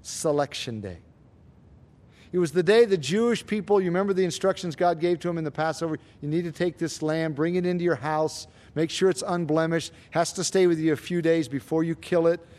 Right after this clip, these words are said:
and, uh, use its blood," and et cetera. You, you know the ritual there. So the Sunday before Passover was Lamb Selection Day. It was the day the people chose their lamb that would be the sacrifice at Passover.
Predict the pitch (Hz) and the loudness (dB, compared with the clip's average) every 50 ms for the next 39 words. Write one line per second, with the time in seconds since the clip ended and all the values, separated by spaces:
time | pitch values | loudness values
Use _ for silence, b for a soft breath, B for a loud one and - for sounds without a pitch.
0 | B B B B 139 139 139 135 147 151 156 151 143 139 156 175 175 143 170 160 | B B B B -4 -4 -4 -4 -6 -6 -6 -6 -2 0 2 2 2 2 0 -2
1 | - - - 156 151 156 156 156 156 151 147 143 156 165 165 - - - 151 147 | -4 -4 0 2 4 6 6 6 4 2 0 -4 -4 -4 -6 -6 -2 0 2 4
2 | 147 151 147 143 147 151 165 175 160 160 156 156 151 143 147 143 156 151 - - | 4 4 4 2 2 -2 -2 -2 -2 0 0 2 2 0 0 0 0 -2 0 0
3 | 151 143 135 139 139 131 B B B B B B - 180 180 156 147 135 - - | 0 2 2 2 2 0 B B B B B B 2 2 4 4 4 2 2 2
4 | - 208 240 262 262 262 254 208 226 190 - - 214 208 202 - - 185 196 202 | 2 2 0 2 0 0 0 0 0 0 2 2 2 2 2 0 -2 0 0 0
5 | 180 - 196 196 180 180 170 156 143 107 135 147 160 170 190 208 208 214 214 208 | 0 0 0 2 2 2 2 2 0 0 0 2 2 2 2 2 2 2 0 0
6 | - - - 180 160 165 170 180 - - - 175 170 165 151 160 151 139 131 117 | -2 -2 -2 0 2 2 2 0 0 -2 -4 -2 -2 2 4 4 4 4 2 0
7 | B B B B B - 160 151 120 113 143 156 139 175 208 226 233 233 208 190 | B B B B B 0 0 0 0 0 -2 0 4 4 6 8 8 8 8 4
8 | - - 185 220 214 220 208 196 - - 196 208 214 220 214 170 165 196 190 185 | 0 0 -2 -4 0 0 0 -2 2 2 4 6 6 6 4 4 4 4 4 4
9 | 175 175 175 180 175 175 175 170 - B B B B B B B - 156 156 147 | 4 4 4 4 2 2 2 0 -2 B B B B B B B 0 0 2 2
10 | 151 143 127 117 160 185 190 190 190 185 156 151 135 - - - 165 170 180 - | 2 0 0 -2 0 0 2 2 0 0 0 -2 -2 -2 0 2 2 2 2 0
11 | - 180 143 - 156 151 151 151 139 - - 160 151 143 - - 139 135 127 110 | -2 -4 -2 0 0 2 2 2 0 -2 -2 -4 -4 -4 -4 -4 -4 -4 -4 -4
12 | - - 104 95 | -6 -10 -10 -12